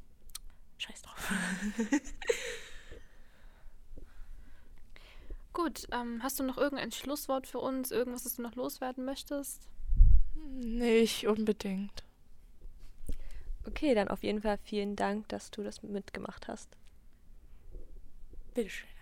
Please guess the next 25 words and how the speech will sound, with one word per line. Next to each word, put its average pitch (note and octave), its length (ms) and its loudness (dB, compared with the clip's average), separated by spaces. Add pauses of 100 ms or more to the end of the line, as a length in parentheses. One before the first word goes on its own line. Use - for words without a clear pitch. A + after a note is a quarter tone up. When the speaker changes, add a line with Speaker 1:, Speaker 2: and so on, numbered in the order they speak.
(1300)
Speaker 3:
Ja, A#3+ 380 6
und G3+ 220 -2
das - 260 -2
war G#3 140 -4
das B3 180 -6
zweite C4+ 500 -4
Interview. F#3+ 640 -4 (420)
Speaker 2:
Genau, B3 320 -4
von A3+ 340 -6 (100)
M. G3 300 0 (160)
<laughs> C4+ 600 -6
Speaker 3:
Von G#3+ 280 -10
M. G3+ 360 -4 (1500)
Vielen A#3+ 260 -4
Dank F#3+ 180 -8
auf F#3 100 -8
jeden G#3 140 -4
Fall, G3+ 100 -6
dass G3 140 -8
du G3 60 -8
es - 60 -12
mitgemacht G3 460 -8
hast. - 260 -12 (280)
Speaker 2:
Ja. G3+ 220 -12 (880)
So, G#3 440 -10